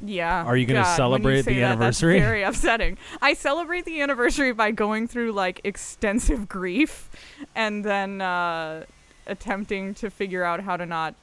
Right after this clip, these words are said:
Speaker 1: have extensive <laughs> grief. So
Speaker 2: What are your thoughts on
Speaker 1: great.
Speaker 2: the Not Hit band Thursday, whose most famous song is Understanding a Car Crash?
Speaker 1: <laughs>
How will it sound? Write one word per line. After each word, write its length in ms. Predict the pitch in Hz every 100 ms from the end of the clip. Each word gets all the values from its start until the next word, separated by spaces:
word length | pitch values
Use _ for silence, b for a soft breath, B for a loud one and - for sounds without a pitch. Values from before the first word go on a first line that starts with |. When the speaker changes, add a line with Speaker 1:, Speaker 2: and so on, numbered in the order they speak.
| -
Speaker 1:
have 260 | 185 190 160
extensive 560 | 180 - 165 175 175 170
<laughs> 60 |
grief. 400 | 214 - - - - b b b b _ _ _ _ - -
So 340 | - 170 165 -
Speaker 2:
What 200 | 139 160
are 20 | 165
your 80 |
thoughts 300 | 156 151 139
on 180 | 143 131
Speaker 1:
great. 320 | 120 113 110 127
Speaker 2:
the 40 |
Not 200 | 123 117
Hit 220 | 110 127
band 320 | 113 107 98 -
Thursday, 600 | - 117 104 104 92 90 - - -
whose 340 | 117 110 101 - -
most 260 | 123 117 -
famous 280 | 113 107 -
song 280 | 117 107
is 80 | 101
Understanding 520 | 98 107 - 110 101
a 40 | 87
Car 220 | - 95
Crash? 320 | 101 85 -
Speaker 1:
<laughs> 60 | -